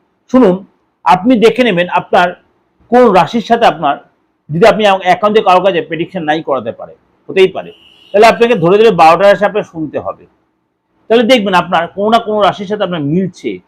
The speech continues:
সেটাই আপনি মেনটেন করবেন বা সারা ম-, ম-, সময়ের জন্য, সব সময়ের জন্য কিন্তু এটাই আপনি দেখবেন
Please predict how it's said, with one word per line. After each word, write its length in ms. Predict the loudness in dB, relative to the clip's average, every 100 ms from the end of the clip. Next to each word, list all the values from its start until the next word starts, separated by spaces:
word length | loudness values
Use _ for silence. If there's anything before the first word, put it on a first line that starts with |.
| _ _ _ _
সেটাই 280 | 0 4 4
আপনি 160 | 2
মেনটেন 420 | -2 -2 -2 -2
করবেন 360 | -2 -6 -6 -8 -8
বা 380 | 0 2 2 -2 _ _ 2
সারা 320 | 6 6 2
ম-, 440 | -4 -2 0 0
ম-, 800 | 0 -4 -4 -6 -10 -18 -14 -14
সময়ের 360 | -10 -2 0 0
জন্য, 120 | -2
সব 200 | -6 -8
সময়ের 260 | -6 -6 -6
জন্য 140 | -8
কিন্তু 180 | -10 -6
এটাই 280 | -4 -2 -4
আপনি 200 | -4 -10
দেখবেন 300 | -6 -6